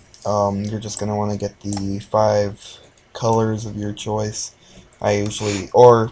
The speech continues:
it can be any material you want. Um, so I'm going to go ahead and get my, what I normally do, the first five colors of the rainbow.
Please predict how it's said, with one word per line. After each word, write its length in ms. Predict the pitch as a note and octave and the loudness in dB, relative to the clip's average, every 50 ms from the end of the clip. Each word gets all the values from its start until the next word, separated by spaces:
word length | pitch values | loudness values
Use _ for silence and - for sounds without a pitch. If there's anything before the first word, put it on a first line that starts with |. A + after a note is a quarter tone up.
| - - | -6 -6
it 220 | F#2+ G2+ A#2 C3 | -2 -2 -2 -2
can 120 | - C3 | -2 -2
be 140 | A#2 A2+ A2 | -2 -2 -2
any 160 | G#2+ G#2+ G#2 | -2 -2 -4
material 680 | G#2 G#2 G#2 - - G#2+ G#2 G#2 G2+ G2+ G2 G2 F#2+ F#2+ A2+ A#2+ C3+ - | -4 -6 -6 -6 -6 -6 -4 -4 -4 -4 -4 -6 -6 -8 -10 -12 -12 -12
you 120 | - G#2 G#2 | -10 -10 -6
want. 500 | G2+ G#2 G#2 G2+ G2+ G2 F#2+ - - - _ _ _ _ _ _ - _ - - _ _ _ _ _ _ - | -4 -2 -2 -2 -2 -4 -8 -12 -16 -20 _ _ _ _ _ _ -20 _ -20 -20 _ _ _ _ _ _ 0
Um, 340 | G#2+ G#2+ A2 A2 G#2+ G#2+ G#2 G#2 A2+ B2 - - - - _ _ _ _ - _ _ _ _ - _ - _ _ _ | 4 6 6 6 6 4 2 -2 -4 -6 -10 -14 -20 -20 _ _ _ _ -20 _ _ _ _ -20 _ -20 _ _ _
so 460 | - - - - G#2+ G#2 G2+ G2 G2 | -14 -10 -4 0 2 4 4 4 2
I'm 260 | F#2+ G2 G#2 G2+ G2+ F#2+ | 0 -2 -2 -4 -4 -4
going 300 | G2+ G2 G2 G2 G2 G2+ | -4 -4 -4 -4 -6 -8
to 180 | - - - | -8 -10 -10
go 220 | - F2+ E2+ F2 A2+ | -10 -8 -8 -8 -10
ahead 140 | A#2 - | -10 -12
and 60 | F#2 - | -12 -14
get 200 | D#2 D#2 - F#2 | -14 -14 -14 -14
my, 420 | F2+ E2+ E2+ E2+ F2+ F#2 F2+ F#2+ A#2 B2+ - - - - _ - | -14 -14 -14 -12 -12 -12 -12 -12 -12 -12 -14 -18 -20 -20 _ -6
what 160 | G#2 G#2 G#2 | 0 2 2
I 120 | G2+ G2 | 2 2
normally 380 | G2 G2+ G2+ G2+ G2 G2 G2+ G2 | 2 0 -2 -2 -2 -2 -2 -4
do, 240 | G2 G2 G2 G2 G2 | -4 -4 -4 -4 -2
the 340 | G2 G2 F#2 F#2+ A2 B2 - _ | -2 -4 -4 -4 -6 -10 -14 _
first 540 | - G2+ G#2 G2+ G2 G2 - - - - - | -6 -4 -2 -2 -4 -6 -8 -10 -12 -10 -4
five 260 | - G#2 G#2 G2 G#2 | 0 0 0 0 0
colors 340 | - - G2 G#2 G2+ G2 - | 0 0 0 0 0 -4 -8
of 80 | G2 G2 | -10 -8
the 100 | F#2 F#2+ | -8 -6
rainbow. 560 | F#2+ F#2+ G2 G2 G2+ G2 G2 G2 G2 G2 | -6 -6 -6 -6 -6 -4 -4 -4 -4 -4